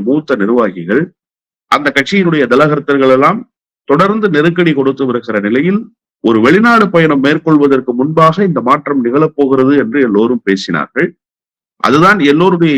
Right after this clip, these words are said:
எதிர்பார்ப்பாகவும் இருந்தது. ஆனால் முதலமைச்சரை பொறுத்தவரையில்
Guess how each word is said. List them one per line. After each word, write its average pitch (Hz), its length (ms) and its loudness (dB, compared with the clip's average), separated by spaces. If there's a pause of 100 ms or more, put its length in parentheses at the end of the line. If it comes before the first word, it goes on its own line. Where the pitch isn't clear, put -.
எதிர்பார்ப்பாகவும் 160 840 0
இருந்தது. 123 380 -2
ஆனால் 147 360 0
முதலமைச்சரை 151 640 0
பொறுத்தவரையில் 110 720 -2